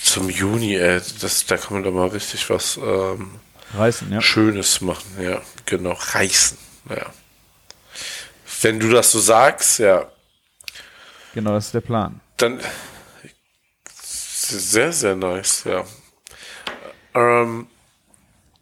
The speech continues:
Speaker 1: aber du hast bestimmt noch ein paar Sachen kulinarisch erlebt.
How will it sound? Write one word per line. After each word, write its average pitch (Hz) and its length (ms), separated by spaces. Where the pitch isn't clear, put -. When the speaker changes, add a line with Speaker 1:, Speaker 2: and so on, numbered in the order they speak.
Speaker 1:
aber 117 200
du 120 140
hast 127 140
bestimmt 160 480
noch 139 200
ein 123 100
paar 131 300
Sachen 123 320
kulinarisch 113 840
erlebt. 101 800